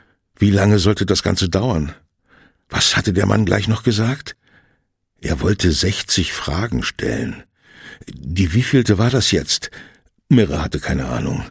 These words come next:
Es kam ihm so vor, als wären sie schon eine Ewigkeit damit beschäftigt.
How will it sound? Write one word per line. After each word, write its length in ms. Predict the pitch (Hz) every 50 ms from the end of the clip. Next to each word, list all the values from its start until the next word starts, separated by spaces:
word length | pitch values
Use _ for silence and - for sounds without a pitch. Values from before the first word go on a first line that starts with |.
| - - - - - - -
Es 200 | 101 - - -
kam 240 | - 113 107 98
ihm 120 | 87 87 95
so 140 | 90 92 87
vor, 340 | - - 113 117 113 107
als 280 | 82 78 87 - - -
wären 280 | 95 95 92 90 90 85
sie 140 | 78 78
schon 180 | - - 95 87
eine 200 | 71 78 82 95
Ewigkeit 640 | 107 101 98 95 85 82 - - - - 101 - -
damit 240 | - - - - -
beschäftigt. 680 | - - - - - - - - - - - - -